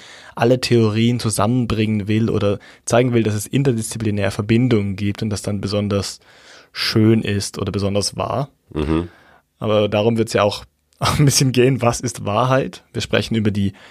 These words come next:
Speaker 1: evolutionäre Erkenntnistheorie, also zu Englisch Evolutionary Epistemology. Und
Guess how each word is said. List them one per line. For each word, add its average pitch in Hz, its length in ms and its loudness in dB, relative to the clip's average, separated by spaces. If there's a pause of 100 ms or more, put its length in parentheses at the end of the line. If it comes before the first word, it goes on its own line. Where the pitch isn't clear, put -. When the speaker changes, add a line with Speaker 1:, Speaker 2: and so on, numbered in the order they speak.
(280)
Speaker 1:
evolutionäre 107 920 2
Erkenntnistheorie, 117 1300 -2
also 92 380 -2 (540)
zu - 140 -4
Englisch 104 400 0
Evolutionary 107 920 0 (200)
Epistemology. 110 960 0 (1040)
Und 113 280 -6